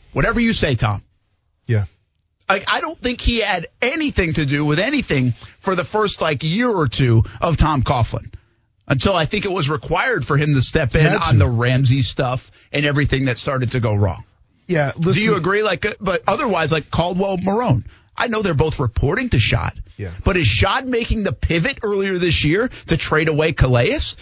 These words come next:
Speaker 1: Is he putting his stamp on that? Or is there a discussion about that? Like, "I don't know, guys, this might not be a good idea."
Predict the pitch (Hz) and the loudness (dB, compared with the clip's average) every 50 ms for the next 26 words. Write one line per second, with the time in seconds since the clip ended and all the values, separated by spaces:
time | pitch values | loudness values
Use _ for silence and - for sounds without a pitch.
0 | - - - 151 - - 214 226 - - 214 208 208 185 165 139 - - - - | -12 -2 -2 0 0 2 0 2 2 2 2 4 2 2 0 0 0 0 2 2
1 | 147 156 214 208 - 233 233 247 240 233 240 262 302 330 302 - - - - - | 2 2 2 2 2 2 2 2 0 0 0 0 -2 -4 -8 -14 -20 -18 -4 -2
2 | 185 185 180 139 131 165 151 135 120 131 120 - - - 180 240 226 - 277 240 | 0 0 2 2 0 0 0 0 0 -2 -2 -4 -2 -2 -2 -2 -2 -2 -4 -4
3 | 233 202 240 226 233 - 226 214 180 147 123 131 135 165 180 185 196 214 - 117 | -2 -2 -2 -2 -2 -4 -4 -2 0 0 2 2 0 0 0 0 0 0 0 0
4 | 117 120 120 127 123 143 98 - 143 135 147 135 120 - 131 117 107 131 131 127 | 2 2 2 2 2 2 2 2 2 2 2 2 2 2 2 4 4 2 2 2
5 | 117 113 113 110 135 143 127 113 113 117 | 2 2 2 2 2 2 2 2 2 0